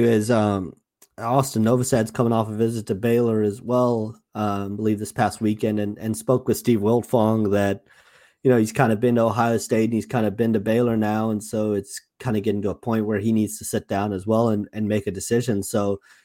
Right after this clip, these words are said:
you're right. I mean, depending on what Jaden Rashada does on Sunday, A and M really needs to make a decision when it comes to Austin Novosad as well, because it seems like he's kind of getting to the point where he's,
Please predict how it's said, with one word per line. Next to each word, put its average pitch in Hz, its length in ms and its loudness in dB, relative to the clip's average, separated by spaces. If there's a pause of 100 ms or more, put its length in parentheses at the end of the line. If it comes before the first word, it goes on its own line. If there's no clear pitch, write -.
(180)
you're 143 140 6
right. 127 300 6
I 104 80 2
mean, 107 360 0 (120)
depending 131 320 2
on 123 140 2
what 113 420 2 (380)
Jaden 113 240 0
Rashada 107 500 0
does 110 560 -4 (260)
on 107 140 -6
Sunday, 107 640 0 (720)
A 139 140 4
and 131 80 4
M 120 120 2
really 120 260 4
needs 110 260 0
to 117 60 -4
make 107 200 0
a 110 40 -4
decision 107 520 -2
when 104 140 -4
it 101 100 -8
comes 101 220 -4
to 117 100 -4
Austin 104 380 0
Novosad 101 560 -2
as 90 120 -6
well, 104 320 2
because 98 580 -2
it - 180 -8
seems 135 240 2
like 107 180 0
he's 113 180 0
kind 104 180 -2
of 98 80 -2
getting 101 180 -2
to 95 80 -8
the 95 100 -10
point 110 300 -2
where 101 180 0
he's, 101 460 -4